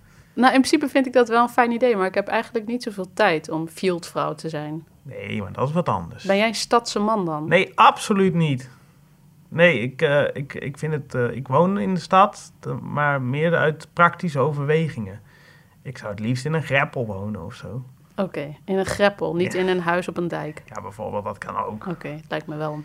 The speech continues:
Speaker 1: beter.
Speaker 2: Ik overdrijf een beetje. Ik zet er een
Speaker 1: Mm.
Speaker 2: beetje dik aan. Ik bedoel, het is toch de entertainmentindustrie waar we nu in zitten.
Speaker 1: Ja.
Speaker 2: Hè?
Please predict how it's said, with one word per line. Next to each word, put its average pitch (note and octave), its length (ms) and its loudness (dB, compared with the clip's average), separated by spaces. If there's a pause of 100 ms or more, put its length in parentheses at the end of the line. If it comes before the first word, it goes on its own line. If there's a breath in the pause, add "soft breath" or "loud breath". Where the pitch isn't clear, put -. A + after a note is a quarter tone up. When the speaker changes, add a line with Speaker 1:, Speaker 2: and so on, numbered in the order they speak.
(120)
Speaker 1:
beter. D3 320 -10
Speaker 2:
Ik D3 80 -10
overdrijf G2+ 540 -6
een F#2+ 60 -16
beetje. F2 400 -14 (220)
Ik F3 120 -10
zet A2+ 280 -10
er A2 60 -2
een G#2+ 60 2
Speaker 1:
Mm. G#2+ 60 0
Speaker 2:
beetje G#2 280 -2
dik G2 220 -4
aan. F#2 300 -4 (180)
Ik - 60 -20 (140)
bedoel, F2+ 140 -8
het G2+ 100 -14
is - 100 -20
toch - 240 -8
de - 80 -8
entertainmentindustrie F#2 1120 -8
waar F2+ 160 -10
we F2+ 60 -12
nu F2+ 160 -12
in F2+ 140 -14
zitten. - 360 -20
Speaker 1:
Ja. D#3 280 -10 (200)
Speaker 2:
Hè? D3 320 -2